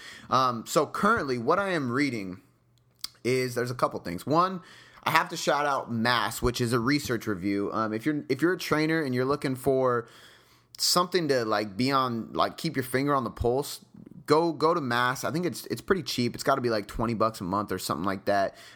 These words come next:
um, where you get the, like, cutting edge research that they are s-, diving into and they're studying, but broken down into layman terms, broken down into something that you can actually read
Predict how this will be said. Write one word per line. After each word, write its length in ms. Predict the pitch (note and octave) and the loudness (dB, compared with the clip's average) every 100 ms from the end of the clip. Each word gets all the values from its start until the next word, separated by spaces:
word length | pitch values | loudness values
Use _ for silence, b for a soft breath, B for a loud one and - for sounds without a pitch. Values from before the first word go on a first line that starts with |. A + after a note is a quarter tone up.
| B | B
um, 380 | A2+ A#2 G#2+ G#2+ | 0 2 0 0
where 120 | B2 | 0
you 200 | B2 C3 | 0 -2
get 280 | B2 E3 E3+ | 0 0 2
the, 140 | C#3+ | 0
like, 260 | B2 A2+ F#2 | 2 0 0
cutting 320 | E3 D3 C3+ | 0 0 0
edge 280 | B2 B2 A2 | 0 0 0
research 580 | A2+ B2 - C3+ B2+ - - - _ _ - | 0 0 0 0 0 -8 -14 -18 _ _ -2
that 200 | A2+ - | -2 2
they 160 | B2+ | 2
are 200 | D3+ D3 | 2 2
s-, 300 | C#3 - - | -2 -4 -2
diving 520 | A#2+ A2+ D3 C#3+ C#3 D3 | -2 2 2 2 0 -2
into 240 | D3 D#3 | 0 0
and 100 | A#2+ | 2
they're 120 | C3 | 0
studying, 320 | C3 D3+ D#3 | 2 0 2
but 160 | C3 G#2 | 0 0
broken 360 | B2+ E3 E3 B2 | 2 2 0 0
down 200 | C3 C3+ | 0 0
into 160 | A#2 | -2
layman 320 | A2 B2 B2 | -2 -2 -2
terms, 320 | A#2 B2 A#2+ A2+ | -2 -2 -2 0
broken 340 | C#3+ D3+ D3 | 0 2 0
down 220 | B2+ C3 | 2 0
into 220 | B2 A2+ | -2 -8
something 320 | A#2 D#3 D3+ A#2+ | -4 -2 -2 -2
that 80 | |
you 180 | F#2+ C3 | -2 -2
can 120 | E3+ - | -2 -2
actually 400 | F2+ C#3+ C3+ A2 | -2 -2 0 -2
read 520 | F2+ G#2 A#2+ D#3 F3 | 0 0 2 2 -2